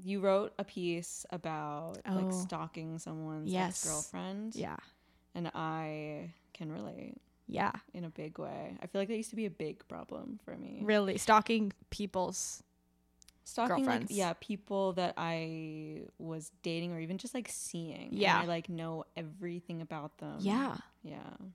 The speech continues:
Speaker 1: It's humiliating.
Speaker 2: I have, I, I currently have, like, I think, not currently, but I, I definitely do that. There are certain people, too, where even people that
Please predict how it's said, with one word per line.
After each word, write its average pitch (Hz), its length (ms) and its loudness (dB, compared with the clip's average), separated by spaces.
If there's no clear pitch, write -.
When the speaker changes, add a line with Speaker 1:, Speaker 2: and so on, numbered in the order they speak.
Speaker 1:
It's - 140 -14
humiliating. 226 420 0
Speaker 2:
I 208 100 12
have, 254 260 8
I, - 240 8
I 269 180 10
currently 226 520 6
have, 190 260 2
like, - 400 -2
I 190 120 2
think, 185 360 -4
not 320 200 0
currently, 170 280 4
but 190 140 4
I, 220 220 8
I 214 100 4
definitely 247 340 2
do 117 120 -2
that. 160 200 2
There 202 100 4
are 196 40 2
certain 214 320 2
people, 202 380 0
too, 196 300 2
where 185 280 2
even 277 240 6
people 277 280 10
that 226 180 6